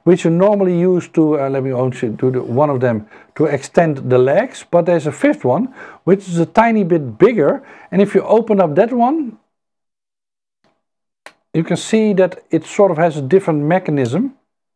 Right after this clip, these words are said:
And that's actually the way that you can sort of put it into,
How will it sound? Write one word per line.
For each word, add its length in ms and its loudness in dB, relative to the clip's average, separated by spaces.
And 100 2
that's 240 0
actually 580 0
the 240 0
way 280 2
that 220 -2
you 80 -2
can 220 -2
sort 260 2
of 160 -6
put 180 4
it 120 -2
into, 600 0